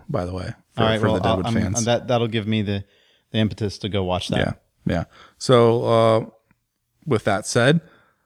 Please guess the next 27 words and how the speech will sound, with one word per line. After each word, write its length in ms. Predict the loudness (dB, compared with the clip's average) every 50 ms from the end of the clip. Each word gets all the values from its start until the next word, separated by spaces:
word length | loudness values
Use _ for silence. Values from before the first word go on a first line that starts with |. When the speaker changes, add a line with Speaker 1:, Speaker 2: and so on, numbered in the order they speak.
| _ _ _ _ -2
Speaker 1:
please, 340 | 2 4 6 6 6 6 4
if 120 | 2 2
you're 100 | 2 2
listening 260 | 2 4 4 2 2 2
to 160 | 2 2 2
us 140 | 2 2 2
on 120 | 0 2 2
iTunes, 640 | 0 0 2 2 4 4 4 4 2 -2 -6 -4
give 140 | -2 0 0
us 100 | 0 -2
a 40 | -2
little 140 | -2 0 2
rating, 440 | 2 4 4 4 2 2 0 0 0
give 140 | -2 -2
us 120 | -2 -2 -2
a 20 |
little 140 | -2 -2 0
review. 480 | 0 0 2 2 4 4 4 2 2 -2 -6 -14 -20 _ -2
I 60 | 0
wanna 140 | 2 2 2
give 160 | 2 2 0
a 60 | 0
shout 260 | 0 2 2 4 4
out 240 | 4 4 2 2 0 -2
to 300 | -2 0 2 2 2 2
the, 460 | 0 0 0 0 0 -2 -2 -4 -4
uh, 340 | -2 -2 -2 -2 -2 -4